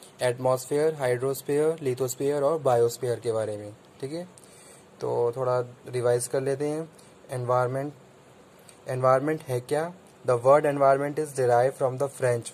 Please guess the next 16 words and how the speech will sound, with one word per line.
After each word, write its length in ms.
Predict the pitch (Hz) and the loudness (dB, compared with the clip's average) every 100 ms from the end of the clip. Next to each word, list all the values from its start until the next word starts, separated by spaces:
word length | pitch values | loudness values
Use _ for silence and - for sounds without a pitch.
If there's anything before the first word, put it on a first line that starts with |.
| 113 | -4
word। 160 | 104 101 - - - - | -4 -6 -16 -20 -20 -8
जो 80 | 131 | -4
एनवायरनमेंट 640 | 127 127 131 131 147 156 139 - 131 | -2 2 2 2 0 -4 -8 -20 -4
वर्ड 280 | 131 131 131 | 0 0 0
है 140 | 135 | -2
वो 140 | 139 | -2
फ्रेंच 440 | 147 - 127 131 135 | -4 -2 -2 -2 -4
वर्ड 220 | 131 123 | -2 -2
से 360 | - 131 131 - - | -2 -4 -4 -8 -6
आया 240 | 123 117 | -2 0
है, 280 | 117 131 170 - - - - | 0 -4 -6 -12 -20 -18 -14
ठीक 160 | 123 | -6
है। 220 | 160 185 - - - - - 127 | -4 -4 -10 -20 -20 -20 -12 -6
Environner, 800 | 127 123 123 123 123 131 151 175 - - - - 131 | -2 4 6 6 2 -2 -4 -6 -16 -20 -20 -10 -4
which 200 | 180 165 139 | -4 -4 -4
means 260 | 131 147 | -4 -6